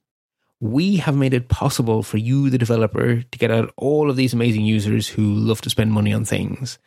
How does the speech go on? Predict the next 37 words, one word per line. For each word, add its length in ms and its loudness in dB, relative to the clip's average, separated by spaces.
So 120 0
we 140 2
deserve 320 2
a 60 2
cut 440 -2
because 220 0
we 320 0
made 360 2
this 280 -2
platform 400 0
that 160 -6
you 100 0
are 60 0
using. 400 -6
And 80 0
that's 200 0
the 60 2
same 180 2
argument 460 2
that 100 2
is 120 0
used 200 2
on 80 -2
the 80 -6
PlayStation, 720 2
that 100 2
has 100 0
been 140 0
used 220 2
by 100 0
Nintendo 800 0
and 140 -4
Sega. 680 2
Basically, 380 2
the 180 2
entire 560 2
gaming 560 2